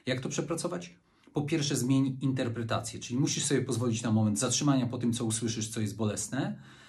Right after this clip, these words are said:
i na nowo zinterpretować, co się, to, co się stało. Co się stało? Klient wylał swój ból, swoją biedę, e, coś, co mu doskwiera. Być może ktoś go oszukał w życiu, być może coś na niego spadło. Życie nie rozdaje sprawiedliwie, więc jak on mówi przykre rzeczy do,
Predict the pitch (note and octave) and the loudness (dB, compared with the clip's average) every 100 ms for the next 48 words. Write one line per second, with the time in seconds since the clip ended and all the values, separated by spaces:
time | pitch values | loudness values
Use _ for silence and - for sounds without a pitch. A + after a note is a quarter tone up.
0 | - - - G3+ G3+ F3 F3 D3 C#3 C3+ | -20 -18 -2 2 4 6 4 4 2 2
1 | B2+ - A2 G#2+ G2+ - G#2+ A2+ - C#3+ | 0 -2 -2 -2 -2 -6 -6 -8 -4 -2
2 | - A2 A2+ F#2 F2+ A#2 E3+ - - D#3+ | -2 -2 -4 -6 -6 -2 -2 -2 -4 -4
3 | D#3+ - - E3 C#3+ C#3+ B2+ C3+ A#2+ A2+ | -6 -8 -4 2 4 4 2 2 2 0
4 | - A2 G#2 G#2 C3 C3 B2+ - - - | 0 -2 -2 0 4 4 4 -2 -8 -2
5 | C#3 A#2 G#2 G2 A#2 A#2 A#2 A2 - - | 4 4 4 2 2 2 0 -2 -8 -20
6 | - - - A2+ A2+ A#2 A2+ D3 D3 C#3 | -20 -20 -6 2 4 4 2 0 2 2
7 | A#2+ A2+ A2+ - - C3 F#2+ D#2+ - F3+ | 4 4 2 0 0 0 0 -4 -8 -6
8 | - D3 - A#2 A2 G#2+ - - B2 A#2 | -2 0 0 -2 0 0 0 0 0 -2
9 | A#2+ A2+ G#2 B2+ A#2+ A2+ - A2 C3 B2 | -2 -2 -4 -2 -2 -2 -4 -2 -2 -2
10 | C3+ - D3+ B2+ A#2 C3 C#3+ C#3+ C3 B2 | -4 -4 -2 0 0 0 0 0 2 0
11 | G#2+ B2+ A#2 - A#2+ A2+ A#2 B2 G#2 G2+ | 0 0 0 -2 -2 -2 -2 -2 -2 -2
12 | G#2 A#2+ A#2+ E3 D#3 A#2 - E3 D3+ D3 | -2 -2 -2 0 0 -2 -4 -2 -2 -2
13 | C#3+ C#3+ C3 B2+ | -2 -2 0 -2